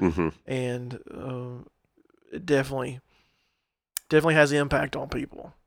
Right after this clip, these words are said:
Speaker 1: Yeah.
Speaker 2: that, that get hurt just by looking at other people's lives or, or a, or an idea of somebody else's
Speaker 1: Right.
Speaker 2: life. Like, "I want that. Why don't I have that? Why can't I get that?"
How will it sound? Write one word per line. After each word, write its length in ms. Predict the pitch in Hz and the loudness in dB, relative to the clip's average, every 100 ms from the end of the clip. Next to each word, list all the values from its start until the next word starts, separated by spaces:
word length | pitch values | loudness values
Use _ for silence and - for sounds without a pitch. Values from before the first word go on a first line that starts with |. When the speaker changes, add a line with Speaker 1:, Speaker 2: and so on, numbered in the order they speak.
| _ - | _ 0
Speaker 1:
Yeah. 80 | - | 4
Speaker 2:
that, 180 | 135 | 6
that 160 | 135 123 | 4 2
get 160 | 143 - | 2 4
hurt 380 | 170 170 - 147 | 8 8 6 0
just 380 | 160 180 - | 8 8 10
by 140 | 151 143 | 8 8
looking 360 | 147 147 147 | 10 8 6
at 120 | 135 - | -2 4
other 240 | 139 131 | 4 4
people's 360 | 135 131 143 131 | 2 0 -2 -4
lives 360 | 120 - - | -2 -2 2
or, 80 | 143 | 2
or 240 | - 147 143 | 4 6 4
a, 60 | 135 - - - - | 2 -10 -18 -20 0
or 180 | 156 147 | 8 8
an 80 | 143 | 8
idea 560 | 156 156 135 147 143 | 8 8 8 6 8
of 80 | 139 | 8
somebody 360 | - 127 117 - | 4 0 0 0
else's 300 | - - 143 | -2 -2 2
Speaker 1:
Right. 200 | 135 - | 4 4
Speaker 2:
life. 300 | - - - _ - _ - _ _ _ _ - | 0 -8 -18 _ -20 _ -20 _ _ _ _ 2
Like, 100 | 160 | 6
"I 100 | 226 | 8
want 220 | 175 127 | 6 4
that. 200 | 113 - | 0 4
Why 160 | 151 196 | 6 8
don't 180 | 185 | 8
I 120 | 214 175 | 6 4
have 320 | 135 127 - | 2 -2 -2
that? 220 | - - | -6 -4
Why 200 | 147 170 | 0 0
can't 260 | 175 175 170 | 0 0 0
I 140 | 190 160 _ _ _ _ _ - | -2 -6 _ _ _ _ _ -2
get 200 | 139 - | -2 -2
that?" 420 | 113 - - | -4 -4 -4